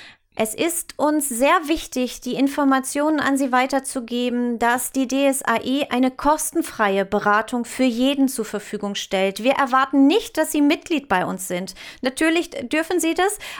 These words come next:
aber wir geben auch jedem Nichtmitglied kostenfreien Rat und versenden Ihnen auch kostenfreies Infomaterial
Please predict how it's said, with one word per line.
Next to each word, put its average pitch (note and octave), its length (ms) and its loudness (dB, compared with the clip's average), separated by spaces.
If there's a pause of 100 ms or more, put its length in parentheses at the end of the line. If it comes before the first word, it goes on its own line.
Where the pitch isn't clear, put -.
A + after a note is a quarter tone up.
aber D4 400 2
wir D4 180 0
geben D4+ 360 0
auch - 200 0
jedem D#4 520 2
Nichtmitglied C#4 840 2
kostenfreien D4 680 0
Rat A#3 360 2
und C4 140 2
versenden C4+ 540 0
Ihnen C4 380 2
auch A#3+ 260 2
kostenfreies C#4 800 0
Infomaterial C#4 1000 2